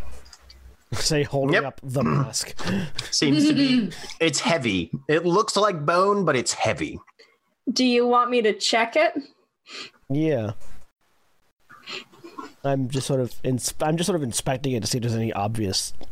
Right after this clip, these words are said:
Speaker 1: anything on it. <clears throat>
Speaker 2: Looks like a sort of thing that you just stick on your face. You're not entirely sure how it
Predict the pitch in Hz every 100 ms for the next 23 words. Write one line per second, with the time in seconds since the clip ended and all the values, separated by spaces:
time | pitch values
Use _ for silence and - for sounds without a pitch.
0 | - 107 107 98 98 95 98 - - -
1 | _ _ _ _ _ _ _ _ _ _
2 | - - 202 156 120 107 - - _ _
3 | _ _ _ _ _ _ _ _ _ -
4 | - - - _ _ _ _ _ _ _
5 | _ 110 117 - 120 123 110 - 123 120
6 | 131 143 135 110 110 107 104 101 - -
7 | - - - _ _ _ - - - 120
8 | 131 139 156 143 220 151 - - - -
9 | - 135 196 302 339 311 294 320 285 233
10 | 254 240 226 208 175